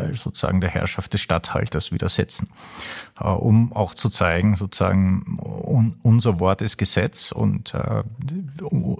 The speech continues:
den, den Leuten, denen unsere Loyalität gilt, die, äh, sozusagen sind zu respektieren.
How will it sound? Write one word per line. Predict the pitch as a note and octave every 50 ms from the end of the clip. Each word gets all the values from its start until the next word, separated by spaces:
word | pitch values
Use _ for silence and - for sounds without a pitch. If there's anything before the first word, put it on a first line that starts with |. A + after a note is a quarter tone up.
| - - _ - -
den, | A2+ G#2 G#2+ A2+ A#2+ - B2+ B2+ A2+
den | - A2+ G#2 G#2+
Leuten, | A2 G#2 F#2+ F#2+ G2 - - A2+ F#2+
denen | G#2 G2 -
unsere | F3 C#3+ C#3 C#3+ C3 - C#3 A2 A2 G#2+ G#2+ - - - - - _ -
Loyalität | B2 G#2 G2+ G2 F#2+ G2 G2 - - G#2+ G#2 A2 - - -
gilt, | A2 G#2 A2+ B2 A#2 - - - -
die, | G2+ G2+ G2
äh, | - - G#2+ G#2 F#2+ F#2 - -
sozusagen | G#2+ - - - F#2+ - - F#2 F2+ F2+ F2+
sind | - - G#2+ G2+ -
zu | - -
respektieren. | - D#2+ D#2+ - - - G2+ - - - G#2+ - - - -